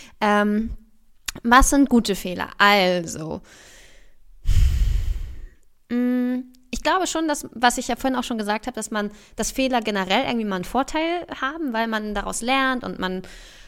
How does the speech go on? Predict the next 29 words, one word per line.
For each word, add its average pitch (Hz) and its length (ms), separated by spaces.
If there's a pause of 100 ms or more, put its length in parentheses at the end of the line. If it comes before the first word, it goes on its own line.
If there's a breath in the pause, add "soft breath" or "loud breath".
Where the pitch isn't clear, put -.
sich - 240
stärkt 240 600
oder 190 220
effizienter 233 560
wird 220 120
im 202 80
Beruflichen 202 540
oder 180 160
erfolgreicher 202 640
oder, 196 200
oder, - 200
oder. 285 260 (1400 soft breath)
Und 226 220
ich - 180
glaube 214 480
auch, - 120
dass - 240
man, 208 400 (920 soft breath)
oh, 202 180 (280)
ja, 208 80 (100)
schwierig, - 580 (380 loud breath)
aus 220 160
jedem 254 200
Fehler 254 260
halt 240 160
irgendwie 254 200
so 233 200
was - 360
rauszieht. 247 680